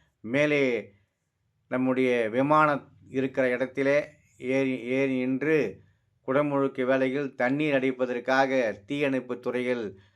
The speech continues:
தயாராக இருந்தால், அதே போல வாசன திரவியங்கள் போட்ட நீர் பிளாஸ்டிக் டப்பாவிலே நிரப்பப்பட்டிருந்தது. மக்கள் ஒவ்வொன்றாக வந்து கொண்டிருந்தார்கள்.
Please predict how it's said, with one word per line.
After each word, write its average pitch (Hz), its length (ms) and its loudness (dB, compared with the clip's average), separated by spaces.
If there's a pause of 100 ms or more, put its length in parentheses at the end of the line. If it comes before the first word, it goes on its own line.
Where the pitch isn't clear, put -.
(200)
தயாராக 135 420 4
இருந்தால், 123 280 -2
அதே 127 300 0
போல 131 400 0 (440)
வாசன 143 440 0
திரவியங்கள் 131 720 -2
போட்ட 117 580 -2
நீர் 131 560 -4 (920)
பிளாஸ்டிக் 139 520 0
டப்பாவிலே 127 760 2 (420)
நிரப்பப்பட்டிருந்தது. 123 960 -2
மக்கள் 127 440 -2
ஒவ்வொன்றாக 123 640 -2
வந்து 127 240 -2
கொண்டிருந்தார்கள். 120 800 -2